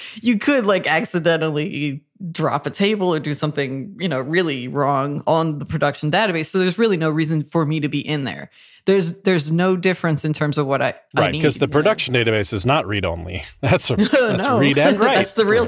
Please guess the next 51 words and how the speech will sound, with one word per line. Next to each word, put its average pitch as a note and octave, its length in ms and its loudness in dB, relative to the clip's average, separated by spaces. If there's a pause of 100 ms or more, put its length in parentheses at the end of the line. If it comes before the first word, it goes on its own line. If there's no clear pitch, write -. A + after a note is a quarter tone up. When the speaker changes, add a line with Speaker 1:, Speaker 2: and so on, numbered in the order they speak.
Speaker 2:
Yeah. C4 120 0
Speaker 1:
thing. F#3 340 -2
Speaker 2:
You A3 140 4
could A#3+ 140 2
Speaker 1:
Yeah. - 60 -4
Speaker 2:
probably F#3 260 4
make B2+ 220 0
a F#2 140 0
user G#3+ 760 0
that's G3 220 0
read-only G3 760 0
and C#3+ 260 2
only C#3 440 2
access B2 340 -2
the A2 80 -4
database G2+ 360 0
with F#2 80 -12
that D#2+ 140 0
Speaker 1:
Yep. A#2 100 4
Speaker 2:
user. A#2+ 300 0
I'm A2+ 80 -2
sure F#3 160 2
there's, A2 280 -2
there's F#2 260 -6
techniques G#2+ 400 -2
Speaker 1:
Yeah, C#4 160 4
Speaker 2:
there, F#3+ 160 2
Speaker 1:
there, F#3+ 80 0
Speaker 2:
but F#3 100 -2
Speaker 1:
there A#3 120 4
are A#3+ 160 2
ways A#3+ 200 0
to A3 80 -6
do A3 140 2
that. G#3 140 0
And F3 140 0
I F#3+ 40 2
actually, G3 340 0
I F3 100 4
do G3 260 0
have F3 240 0
extremely G3 960 -2
narrowly D3+ 720 0
limited C#3+ 640 -2
access C#3 500 -4
to E3+ 260 -2
the E3+ 80 -2
production F3+ 380 -4
database, F3+ 420 0
which E3+ 180 0
I C#3+ 180 2